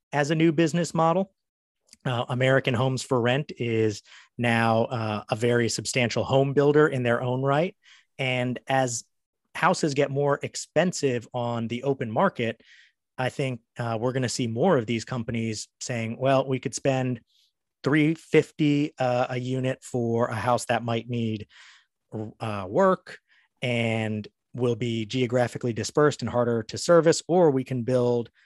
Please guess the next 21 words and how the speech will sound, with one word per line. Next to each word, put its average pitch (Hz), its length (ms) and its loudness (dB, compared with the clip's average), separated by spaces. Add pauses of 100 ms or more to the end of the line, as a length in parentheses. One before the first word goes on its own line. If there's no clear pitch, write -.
(140)
our 113 180 -2
own 170 160 4
subdivision 110 640 0
of 101 120 -4
a 104 60 -2
hundred 147 300 2
houses 110 480 -4
for 110 380 -2
maybe 110 520 -4 (520)
two 147 140 2
hundred 131 280 -2
fifty 151 280 0
thousand 113 400 -2
a 113 40 -2
unit 110 320 -4
each, 143 280 -2
and 107 100 -4
they're 104 160 -4
all 104 140 -6
new, 139 360 2
and, 104 200 -2